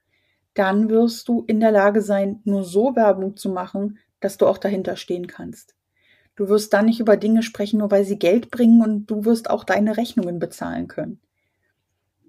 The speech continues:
Und ich weiß, viele Formulierungen in dieser Folge waren vielleicht nicht ganz einfach zu ertragen.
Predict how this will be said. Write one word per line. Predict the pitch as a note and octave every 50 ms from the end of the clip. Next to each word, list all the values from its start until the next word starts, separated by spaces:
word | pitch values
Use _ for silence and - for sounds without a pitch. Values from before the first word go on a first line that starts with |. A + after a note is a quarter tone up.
| _ _ _ _ _ _ _ _
Und | - A3 A3 A3 A3 A3 - - _ _ _ _ _ _ _ _ _ _ _ _ _ _ _ _ _ _ _ _ _ _ _ _ _ _ _ _ _ _ _ _ _ _ _ _ _ _ _ _ _ -
ich | A#3 A3+ - -
weiß, | G#3 F#3+ F3+ F3+ F#3 - - - - _ _ _ _ _ _ _ _ _ _ _ _
viele | - - - C4 C4 C4+
Formulierungen | B3+ - B3 A3 G#3+ G#3+ G3+ G3+ A3 G#3 G3+ G3 F#3+ F#3+ F#3
in | F#3 F3+
dieser | F3+ F3 - F#3+ F#3+
Folge | - - F#3 F#3+ F#3 F3+ F#3
waren | F3+ F#3 G#3+ A#3
vielleicht | A3+ - - G3+ G3+ G#3 - -
nicht | A3 G#3+ -
ganz | G#3 G3+ G3 -
einfach | - F#3 G3 - G3+ G3+
zu | - - G3
ertragen. | F#3 - - - - - F3 E3+ E3+ - F3 E3+